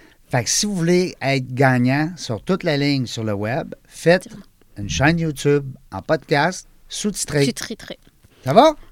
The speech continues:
Speaker 2: Puis pour les personnes qui ont des, des handicaps, c'est intéressant, ça fait partie de l'inclusion.
Speaker 1: Ben oui, tout à
Speaker 2: Voilà,
Speaker 1: fait.
Speaker 2: inclure tout le monde et
Speaker 1: Inclure tout le monde.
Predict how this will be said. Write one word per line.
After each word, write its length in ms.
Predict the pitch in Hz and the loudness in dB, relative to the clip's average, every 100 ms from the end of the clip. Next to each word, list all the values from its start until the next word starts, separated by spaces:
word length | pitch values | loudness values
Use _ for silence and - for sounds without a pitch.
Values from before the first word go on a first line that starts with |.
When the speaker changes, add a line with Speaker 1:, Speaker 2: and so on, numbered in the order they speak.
| - | -6
Speaker 2:
Puis 100 | 240 | -2
pour 160 | 254 240 | 4 4
les 100 | 233 | 4
personnes 260 | 233 285 | 2 2
qui 120 | - | 2
ont 80 | 233 | 0
des, 340 | 208 208 202 208 | 2 2 2 0
des 220 | 202 208 | -2 0
handicaps, 580 | 220 214 208 247 254 - | 0 0 -2 -2 -2 0
c'est 60 | |
intéressant, 480 | 202 202 208 202 277 | -2 0 -2 0 0
ça 180 | 277 220 | 0 0
fait 140 | - | 0
partie 260 | 214 - 240 | -4 -2 0
de 80 | 220 | 4
l'inclusion. 720 | 240 - - 233 214 214 220 | 4 2 0 2 2 2 2
Speaker 1:
Ben 0 | |
oui, 40 | 220 _ - - | -2 _ -12 -6
tout 60 | |
à 40 | 196 | -6
Speaker 2:
Voilà, 140 | 190 | -2
Speaker 1:
fait. 80 | 170 | -2
Speaker 2:
inclure 360 | 220 220 254 - | 0 0 -2 -4
tout 140 | - | -2
le 80 | 214 | -2
monde 300 | 202 208 208 | 0 -2 -4
et 80 | 101 | -6
Speaker 1:
Inclure 260 | - 113 127 | -6 -4 -2
tout 120 | 139 | 0
le 60 | |
monde. 260 | 139 120 135 | 0 -2 -4